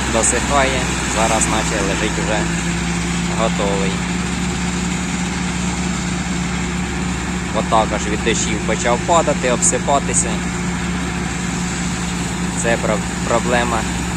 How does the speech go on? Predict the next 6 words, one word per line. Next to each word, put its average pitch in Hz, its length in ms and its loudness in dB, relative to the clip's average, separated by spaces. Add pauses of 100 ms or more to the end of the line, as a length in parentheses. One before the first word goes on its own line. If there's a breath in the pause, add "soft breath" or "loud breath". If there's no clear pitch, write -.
(120)
ячменя. 104 540 -2
Тут 104 220 -2
також 95 320 0 (1120)
від 101 200 -2
дощів 104 360 0
он 98 60 -2